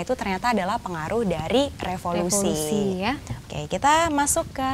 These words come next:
Speaker 1: soal ya, Ibu, ya?
Speaker 2: Iya, masuk ke soal selanjutnya. Nah, di sini ada gambar kalender.
Speaker 1: Ada gambar
Speaker 2: Adik-adik
Speaker 1: kalender.
Speaker 2: perhatikan ya. Siapa yang mau membacakan?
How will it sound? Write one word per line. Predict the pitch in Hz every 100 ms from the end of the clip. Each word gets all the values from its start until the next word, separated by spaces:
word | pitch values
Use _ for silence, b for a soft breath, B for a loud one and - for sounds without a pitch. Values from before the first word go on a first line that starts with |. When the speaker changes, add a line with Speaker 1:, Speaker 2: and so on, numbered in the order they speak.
| 269
Speaker 1:
soal | - 285 269 220
ya, | 165
Ibu, | 165
ya? | -
Speaker 2:
Iya, | 214 202
masuk | 214 - -
ke | 220
soal | 208 226 254
selanjutnya. | 247 220 196 196 - 190 185 175 180 B -
Nah, | 196 190 190
di | 180
sini | 214 233
ada | 240 208 208 - B B B B B -
gambar | 202 196 208
kalender. | - 220 220 247 233
Speaker 1:
Ada | 180
gambar | 180 175
Speaker 2:
Adik-adik | - 170 170
Speaker 1:
kalender. | 185
Speaker 2:
perhatikan | 196 196 175 - 214
ya. | 190 226
Siapa | - 240 269
yang | 294 285
mau | 285
membacakan? | 269 269 269 277 349